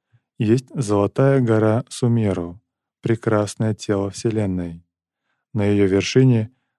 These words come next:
посредине расположено место, протянувшееся на четыреста йоджан.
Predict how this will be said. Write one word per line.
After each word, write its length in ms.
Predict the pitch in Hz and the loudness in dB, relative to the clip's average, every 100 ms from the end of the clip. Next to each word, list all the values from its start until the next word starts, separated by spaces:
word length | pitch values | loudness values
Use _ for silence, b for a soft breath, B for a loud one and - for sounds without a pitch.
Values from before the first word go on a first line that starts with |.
| _ | _
посредине 680 | 107 - 110 113 147 135 | -10 -6 -4 2 4 4
расположено 800 | 185 120 - 120 110 101 95 92 | 0 -4 0 2 4 2 0 -2
место, 580 | 90 113 127 - 107 101 - _ _ - | 0 0 -2 -4 -4 -4 -12 _ _ -6
протянувшееся 1080 | 107 - 110 135 - 123 117 - 117 113 | -4 -2 0 0 2 0 0 -2 -4 -4
на 140 | 147 127 | -2 0
четыреста 580 | 127 117 113 107 - 110 | 0 0 -2 -2 -2 0
йоджан. 540 | 117 110 101 87 82 | 0 -2 -4 -4 -6